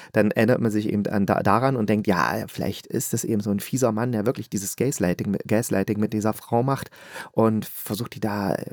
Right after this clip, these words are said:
fertig zu machen damit. Und man ist dann immer so hin und her geworfen und dann am Ende kommt aber wieder so eine coole Wendung, wo man dann merkt,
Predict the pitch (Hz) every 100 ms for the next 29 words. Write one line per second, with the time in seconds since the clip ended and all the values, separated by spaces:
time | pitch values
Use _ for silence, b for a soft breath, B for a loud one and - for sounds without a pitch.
0 | - - - 120 131 - 101 98 110 104
1 | 104 123 - B B B - 127 143 143
2 | 139 127 131 147 143 135 139 127 123 120
3 | 110 143 165 120 107 120 160 131 131 -
4 | 123 110 165 196 185 - 156 139 135 135
5 | 139 - - _ _ - 160 147 123 127
6 | - 143 110 127 190 170 165 143 139 139
7 | 135 131 135